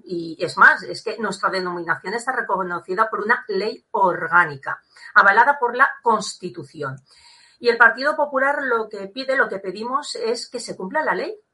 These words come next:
que se respete la ley y que se respete, por supuesto, la voluntad de los valencianos que fue reflejada hace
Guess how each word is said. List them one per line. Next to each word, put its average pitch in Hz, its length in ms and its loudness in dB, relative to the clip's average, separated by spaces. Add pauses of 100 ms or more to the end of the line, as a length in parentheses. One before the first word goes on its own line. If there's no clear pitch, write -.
(120)
que 190 60 0
se - 220 -6
respete 262 640 -8
la 196 120 0
ley 220 320 -4
y 190 140 -16
que - 100 -6
se 190 160 -6
respete, 208 460 -4
por 262 160 0
supuesto, 226 500 -4
la 202 220 4
voluntad 180 480 2
de 269 80 -2
los 240 180 -2
valencianos 202 880 -6 (500)
que 202 120 -4
fue 208 160 0
reflejada 226 560 2
hace 220 320 -6